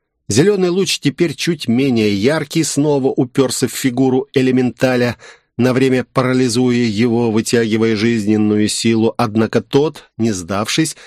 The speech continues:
вновь успел нанести удар. Сверкающие водные лезвия, блестя синевой, разрезали воздух, и последняя банши, распластавшись в воздухе, погибла,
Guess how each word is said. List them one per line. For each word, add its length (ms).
вновь 460
успел 400
нанести 420
удар. 400
Сверкающие 800
водные 400
лезвия, 460
блестя 480
синевой, 560
разрезали 720
воздух, 600
и 100
последняя 840
банши, 640
распластавшись 880
в 80
воздухе, 460
погибла, 680